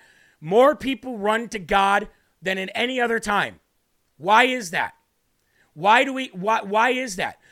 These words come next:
Because there's nowhere else to run. You have to run back to what is constant. You have to run back to what is, uh, righteous. And sometimes the only way to know that you are living in an unrighteous life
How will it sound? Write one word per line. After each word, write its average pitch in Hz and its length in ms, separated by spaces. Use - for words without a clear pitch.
Because 220 320
there's 196 240
nowhere 226 400
else 220 220
to 190 100
run. 165 400
You 196 160
have 220 300
to 233 100
run 214 300
back 208 320
to 196 100
what 196 200
is 190 120
constant. 190 560
You 185 120
have 214 180
to 226 80
run 214 240
back 202 300
to 196 80
what 190 280
is, 185 240
uh, 185 200
righteous. 190 640
And 202 200
sometimes 233 800
the 214 200
only 254 380
way 254 420
to 214 100
know 214 260
that 240 100
you 226 160
are 208 120
living 220 500
in 202 140
an 202 160
unrighteous 226 840
life 208 480